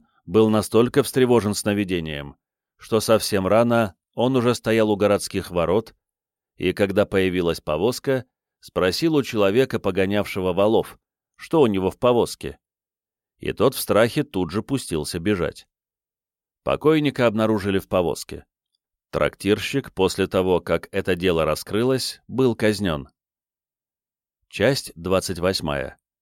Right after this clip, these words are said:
Можно ли отрицать, что этот сон носил божественный характер? Но что это я обращаюсь всё к старым примерам?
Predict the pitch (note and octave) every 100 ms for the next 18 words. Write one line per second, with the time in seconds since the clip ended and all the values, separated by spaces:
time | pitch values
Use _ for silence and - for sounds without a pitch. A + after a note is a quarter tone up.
0 | _ _ _ _ - F2+ C3 A2+ A#2 A2
1 | G2 G#2 G2 A2 F#2 - F2+ E2+ F2 -
2 | A#2+ A#2+ - F#2+ G2 - F2+ F2+ F#2 F2+
3 | - F2 E2 - G#2 D#2 - C#2+ - _
4 | _ _ _ _ _ _ G#2+ B2+ - D#3
5 | C#3 B2 A#2 G#2+ G2+ - A2 G2+ - A2+
6 | G2+ - F#2+ F2 E2+ F#2+ F#2+ D2+ C#2+ C2+